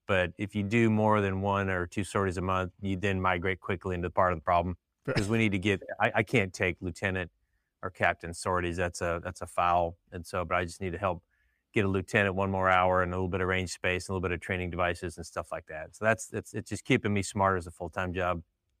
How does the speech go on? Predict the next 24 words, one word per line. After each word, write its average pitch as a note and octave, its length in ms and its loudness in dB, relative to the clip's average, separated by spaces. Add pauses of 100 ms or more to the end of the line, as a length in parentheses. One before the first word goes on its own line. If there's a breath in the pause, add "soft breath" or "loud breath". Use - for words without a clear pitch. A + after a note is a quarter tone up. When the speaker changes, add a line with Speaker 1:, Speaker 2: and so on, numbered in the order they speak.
Speaker 2:
No, D3 340 4
I A#2+ 140 0
can't C#3+ 240 2
imagine. A#2 640 2
Yeah, A#2+ 260 2
just B2 260 0
the C3+ 80 2
amount A#2 280 2
that A#2+ 100 -2
goes A2 260 0
into G#2+ 380 0 (460)
being D3+ 180 6
proficient C3 560 2
or A#2+ 60 0
going C3 200 4
out B2 120 2
there A#2+ 120 2
flying A2+ 440 2
and G#2+ 80 -2
then G#2+ 100 0
doing A2 220 0
everything A2 300 -2
you're G#2 100 -2
doing. A2 340 2